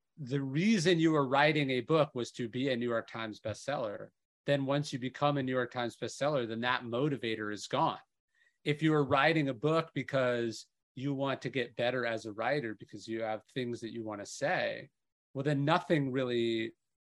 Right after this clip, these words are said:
ever, pr-, you know, you never really get there. So I think it's about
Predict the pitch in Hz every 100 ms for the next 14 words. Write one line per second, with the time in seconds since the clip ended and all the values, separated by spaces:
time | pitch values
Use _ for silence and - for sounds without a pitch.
0 | _ _ _ 139 120 113 - - 117 -
1 | 131 110 104 104 - _ _ _ - 131
2 | 147 135 123 107 107 104 127 123 _ 113
3 | 110 101 113 _ _ _ _ 147 147 190
4 | 196 170 160 143 135